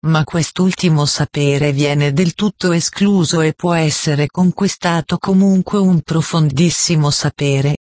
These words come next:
quando l'uomo, invece di aspirare alla sapienza scolastica, si sforza di vivere secondo la volontà di Dio,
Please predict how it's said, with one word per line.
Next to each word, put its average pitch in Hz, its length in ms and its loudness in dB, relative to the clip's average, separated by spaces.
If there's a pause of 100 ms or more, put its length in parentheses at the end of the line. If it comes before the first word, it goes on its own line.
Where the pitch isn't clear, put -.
(360)
quando 170 420 2
l'uomo, 143 440 2 (400)
invece 160 460 2
di 165 180 2
aspirare 151 880 0
alla 151 220 0
sapienza 147 760 0
scolastica, 156 960 -4 (420)
si - 160 -2
sforza 196 600 -2
di 147 140 0
vivere 156 440 2
secondo 165 540 0
la 151 160 2
volontà 147 520 0
di 156 140 0
Dio, 139 380 2